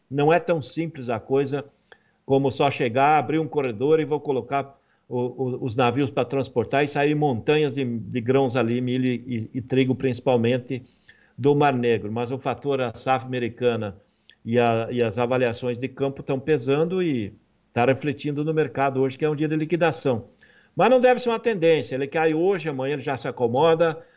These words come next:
Eu acho que nós vamos ver um efeito de mercado de serrote aí essa semana, de agora em diante, né? Ele tava tentando alta no, no milho, até consolidou acima de cinco dólares, mas agora ele já começou a liquidar e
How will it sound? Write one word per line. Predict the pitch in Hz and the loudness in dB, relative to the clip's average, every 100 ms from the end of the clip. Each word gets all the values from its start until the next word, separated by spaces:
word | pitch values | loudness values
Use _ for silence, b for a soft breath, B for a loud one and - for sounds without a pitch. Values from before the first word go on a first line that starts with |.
| B B - | B B -2
Eu | |
acho | 120 117 | -2 0
que | 143 | -2
nós | 139 | -2
vamos | 123 147 | 0 0
ver | 156 | 4
um | 160 | 4
efeito | 156 156 160 160 | 4 0 -6 -6
de | |
mercado | 156 143 151 147 | -4 -4 -2 -4
de | 151 | -2
serrote | 180 165 151 156 156 | -2 2 2 2 2
aí | 151 | 0
essa | 139 | -2
semana, | - 160 147 143 139 | -4 -4 -2 -2 0
de | |
agora | 139 147 151 | 0 2 0
em | |
diante, | 123 127 120 113 | 2 2 2 0
né? | 110 | -2
Ele | 113 110 | -2 0
tava | 135 147 | 2 2
tentando | 143 135 131 131 120 | 0 -2 0 0 4
alta | 120 143 143 | 4 4 0
no, | 120 107 104 b b b b | -4 -4 -8 b b b b
no | 120 120 | -6 -2
milho, | 131 175 | 2 2
até | 170 143 | 2 0
consolidou | 143 147 - 127 117 135 135 | -2 -4 -2 -2 2 4 4
acima | 101 135 | 2 -4
de | 117 107 | -4 -6
cinco | - 120 110 | -8 -8 -2
dólares, | 110 139 165 110 - _ _ _ _ _ - | 2 4 2 0 -8 _ _ _ _ _ -8
mas | 110 | -2
agora | 113 107 127 139 | 0 2 2 2
ele | |
já | 131 139 | 0 -4
começou | 143 139 147 | -6 -4 -2
a | |
liquidar | 139 139 110 117 139 147 | -2 -6 -4 0 0 0
e | 131 | -4